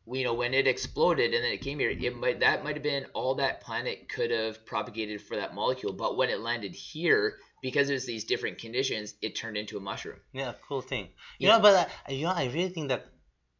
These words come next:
Speaker 2: the life, like, the, the life, it's, it's a true miracle, right? 'Cause, I mean, I'm thinking, think how we, how we are born, like, like, think, like, when a, when a female gives birth, like, like, a human, human being grows inside of her,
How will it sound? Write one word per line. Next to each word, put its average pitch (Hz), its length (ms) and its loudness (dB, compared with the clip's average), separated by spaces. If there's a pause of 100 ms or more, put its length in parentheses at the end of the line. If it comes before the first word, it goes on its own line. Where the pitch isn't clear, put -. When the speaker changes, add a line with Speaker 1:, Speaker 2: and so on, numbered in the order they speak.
(240)
Speaker 2:
the 113 120 -2
life, 113 440 4
like, 98 240 -6
the, 101 300 0
the 98 140 -4
life, 113 300 -4
it's, - 180 -20
it's - 200 -12
a 127 40 -6
true - 240 -6
miracle, 104 480 -4
right? 143 220 0 (340)
'Cause, 185 120 0
I 190 60 2
mean, 196 140 2
I'm 175 120 4
thinking, 147 320 0
think 160 240 -2
how 143 220 2
we, 127 120 2
how 120 220 2
we 113 140 -2
are 101 60 2
born, 95 340 0
like, 98 220 4
like, 95 240 -4 (180)
think, 170 280 -4
like, 117 240 -2
when 110 160 -6
a, 101 100 -2
when 104 140 -6
a 92 80 -6
female 98 340 -8
gives 87 300 -10
birth, 98 200 -4
like, 87 140 -6 (580)
like, 123 200 -6
a 120 60 -4
human, 156 440 -4 (100)
human 139 300 -4
being 123 280 -8
grows 135 560 -6 (460)
inside 143 480 -10
of 120 120 -10 (120)
her, 117 240 -4